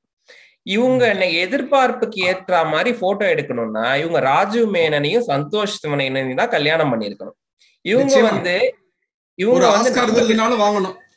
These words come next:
Speaker 2: ம்.
Speaker 1: ஆமா, இவங்க நம்ம கிட்ட எதிர்பார்க்கிற எதிர்பார்ப்பெல்லாம் ரொம்ப too much.
Speaker 2: ம்.
Speaker 1: ஆ, இன்னொன்னு பாத்தீங்கன்னா, இப்ப வந்து நம்மளுடைய, அ, அமெரிக்கால பாத்தீங்கன்னா, நமக்கு பர்மனன்ட் ரெசிடென்ட்,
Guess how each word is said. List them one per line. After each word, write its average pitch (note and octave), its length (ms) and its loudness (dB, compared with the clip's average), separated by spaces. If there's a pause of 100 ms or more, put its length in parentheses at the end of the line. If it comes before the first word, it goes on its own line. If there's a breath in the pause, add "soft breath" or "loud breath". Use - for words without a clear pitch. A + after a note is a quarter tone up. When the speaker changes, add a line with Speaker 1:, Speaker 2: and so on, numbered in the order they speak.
(240)
Speaker 2:
ம். D3+ 160 -8
Speaker 1:
ஆமா, D#3+ 260 0
இவங்க B3 240 0
நம்ம A3 280 2
கிட்ட B3 220 -2
எதிர்பார்க்கிற G#3 560 0
எதிர்பார்ப்பெல்லாம் F3 720 0
ரொம்ப C#3 280 0
too C3+ 340 -2
much. - 100 -16 (920 soft breath)
Speaker 2:
ம். A#2 320 -12
Speaker 1:
ஆ, A#2+ 300 0
இன்னொன்னு A3 400 2
பாத்தீங்கன்னா, G3+ 840 0
இப்ப D#3+ 280 0
வந்து F#3 300 0
நம்மளுடைய, C#3+ 460 -2 (580)
அ, G#2+ 580 -4 (340)
அமெரிக்கால G3 440 0
பாத்தீங்கன்னா, D3+ 500 0
நமக்கு C#3+ 380 -2
பர்மனன்ட் F#3+ 460 -2
ரெசிடென்ட், C#3 500 -4